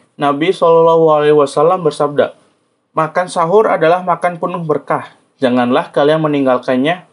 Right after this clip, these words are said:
walau dengan seteguk air, karena Allah dan malaikatnya bersolawat kepada orang yang makan sahur."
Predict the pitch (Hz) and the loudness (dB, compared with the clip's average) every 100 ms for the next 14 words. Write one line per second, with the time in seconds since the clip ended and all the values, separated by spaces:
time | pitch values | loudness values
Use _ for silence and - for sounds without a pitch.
0 | - 131 143 156 127 139 151 - 127 135 | -2 2 2 2 0 -2 -6 -8 -2 -2
1 | 139 139 139 104 _ _ _ - 131 131 | 0 0 0 0 _ _ _ -4 -2 0
2 | 165 165 160 165 156 143 139 135 131 131 | 0 2 2 2 2 0 0 0 -2 -6
3 | 139 180 202 _ _ 135 127 135 135 135 | -4 -8 -10 _ _ -4 0 2 2 2
4 | 165 - 135 135 135 123 135 156 147 143 | 0 -2 -2 0 2 2 0 -2 -4 -4
5 | - 139 - 120 120 104 | -4 -8 -4 -4 -4 -8